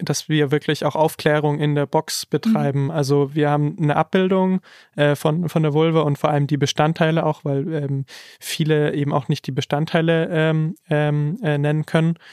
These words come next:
Speaker 1: Und dann eben auch die Fakten, äh, für das Statement, um eben auch Gespräche,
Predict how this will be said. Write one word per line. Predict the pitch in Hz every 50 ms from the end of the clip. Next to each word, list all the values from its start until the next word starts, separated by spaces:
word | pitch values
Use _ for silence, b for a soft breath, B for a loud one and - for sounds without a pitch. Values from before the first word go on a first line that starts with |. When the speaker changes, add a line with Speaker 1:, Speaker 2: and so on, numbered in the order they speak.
| B B B B _
Speaker 1:
Und | 165 170 180
dann | 175 170 165
eben | 156 151 147
auch | 147 147 -
die | - -
Fakten, | - - - 156 - _ _ - 143 143 151 165 180 190 -
äh, | - 151 139 139 135
für | - -
das | 139 - -
Statement, | - 147 147 147 - 151 147 151 160 - -
um | - 151 151 156 156
eben | 160 147 147 147 143 143 139 151
auch | 156 135 -
Gespräche, | - 143 - - - - - 151 156 - - 151 147 143 143